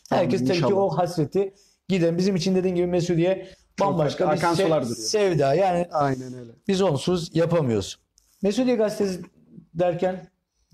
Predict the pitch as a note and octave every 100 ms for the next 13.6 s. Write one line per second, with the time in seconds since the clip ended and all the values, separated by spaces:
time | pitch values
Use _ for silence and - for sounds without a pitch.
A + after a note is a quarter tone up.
0 | D#3+ - - - C#3+ _ _ _ _ _
1 | C#3+ D#3 F#3+ G3+ F3+ F3 F#3 E3+ D#3+ F#3
2 | F#3 D#3+ D3+ - _ _ _ _ _ _
3 | _ _ _ _ _ - C3 C3 B2+ B2+
4 | - D#3+ D3+ D3+ D3+ - D3 C#3+ D3+ D3
5 | C#3+ D3 D3 C#3+ C3+ - C#3 C#3 C#3+ -
6 | C#3+ C3 C#3+ C3 C#3 D3 C#3+ D3 D3 -
7 | D3+ - C#3+ - C3 D3 C#3+ - C3+ C3+
8 | - C3+ B2 C3 C3+ A#2+ B2+ B2 C3+ F3+
9 | _ _ - C3 C3 C3 E3 D#3+ D3 -
10 | D3 D3 D3 D#3 D3+ D3+ C#3+ C#3 - D3+
11 | D#3 - _ _ C#3+ D#3 F3+ E3+ D3+ C3+
12 | C#3+ C3 B2+ D#3 D3 - - B2 B2+ D#3+
13 | E3+ E3+ E3 D#3+ D#3+